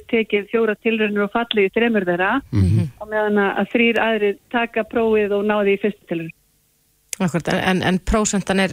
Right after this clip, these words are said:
Speaker 3: eins og þú segir, þá, já, fimmtíu prósent?
Speaker 1: Já.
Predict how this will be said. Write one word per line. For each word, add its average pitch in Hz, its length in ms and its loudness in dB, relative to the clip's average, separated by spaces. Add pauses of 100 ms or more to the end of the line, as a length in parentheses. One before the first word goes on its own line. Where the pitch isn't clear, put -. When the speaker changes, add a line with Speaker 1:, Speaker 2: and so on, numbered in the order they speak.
Speaker 3:
eins 180 180 0
og 180 60 2
þú 175 80 0
segir, 170 220 0
þá, 170 80 2 (800)
já, - 120 0
fimmtíu 185 380 0
prósent? - 400 -2 (420)
Speaker 1:
Já. 403 140 0